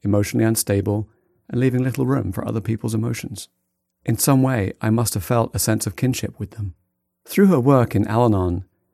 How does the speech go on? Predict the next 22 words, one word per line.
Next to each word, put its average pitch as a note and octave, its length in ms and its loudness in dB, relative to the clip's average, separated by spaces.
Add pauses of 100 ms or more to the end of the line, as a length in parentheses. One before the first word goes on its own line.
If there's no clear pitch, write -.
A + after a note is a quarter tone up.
(220)
Liz B2+ 320 4
started A#2+ 360 0
to A2+ 80 -2
see C#3 280 0
how G2+ 180 2
growing A2+ 360 2
up C#3+ 300 0
as G#2+ 100 -4
the A2 100 -4
child A#2 360 0
of G#2+ 80 0
an G#2 80 2
alcoholic G#2+ 720 -2
had - 140 -4
affected B2 420 0
the A2+ 80 -2
type A#2 260 0
of A2+ 80 -6
people B2+ 300 0
she B2 160 -2
worked D3+ 280 0
for G#2 300 -4